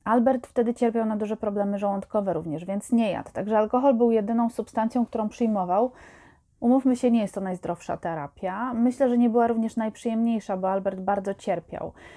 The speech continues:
E, przestał poznawać swoich bliskich, e, majaczył, e, nie mógł wstać.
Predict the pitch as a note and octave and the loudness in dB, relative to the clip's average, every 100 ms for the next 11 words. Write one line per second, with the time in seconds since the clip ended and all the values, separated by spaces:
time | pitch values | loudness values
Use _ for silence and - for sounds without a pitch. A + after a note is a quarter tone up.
0 | - - F#3+ F#3 F3+ - B3+ B3+ B3+ A#3 | -12 -2 2 2 0 -2 2 2 4 2
1 | A3 G#3+ G#3+ G#3+ - G#3 G3+ F#3 F3+ E3+ | 2 2 0 -4 -6 -4 -4 -4 -4 -6
2 | - - - - F3+ F3+ F#3 G3+ A3+ A#3 | -10 -16 -14 -4 0 0 -2 0 2 2
3 | F#3 - F3 - - - _ - - - | 2 -4 -6 -6 -8 -18 _ -20 -20 -20
4 | _ - G3 F#3 E3 - - F3 G#3+ A#3 | _ 0 0 2 -2 -6 -10 -2 4 4
5 | B3+ B3 A#3+ B3 A#3+ - - A3+ - - | 6 4 2 -2 -2 -6 -4 -4 -4 -12
6 | - | -20